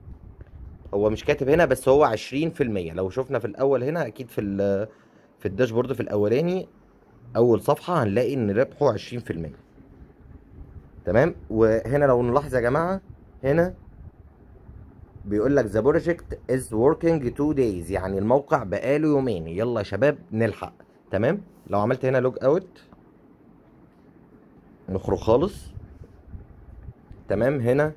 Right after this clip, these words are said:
بيقول لك اهو، آم، العشرين في المية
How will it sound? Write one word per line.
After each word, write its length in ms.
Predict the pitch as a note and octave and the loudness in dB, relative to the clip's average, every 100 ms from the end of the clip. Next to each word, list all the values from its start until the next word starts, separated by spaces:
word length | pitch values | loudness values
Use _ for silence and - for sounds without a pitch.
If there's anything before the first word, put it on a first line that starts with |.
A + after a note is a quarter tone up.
| - | -6
بيقول 300 | G2 G2+ A#2+ | -2 0 0
لك 140 | G#2+ | 0
اهو، 260 | F#2+ A#2+ F3 - - - _ _ _ _ _ - | 2 2 0 -4 -20 -20 _ _ _ _ _ -4
آم، 920 | G2 G2 G2 G2 G2 G2 G2 F#2+ G2+ G2+ - _ _ - - - - - - | -2 0 2 2 4 4 2 2 -2 -8 -18 _ _ -20 -20 -20 -20 -12 -6
العشرين 760 | G2 F#2+ F#2 G2+ - B2 C#3 C#3+ | -4 -2 -2 -4 -4 -2 0 0
في 160 | - | -2
المية 640 | G2+ G2+ A#2+ C3 C3+ C#3 | -2 0 2 2 2 2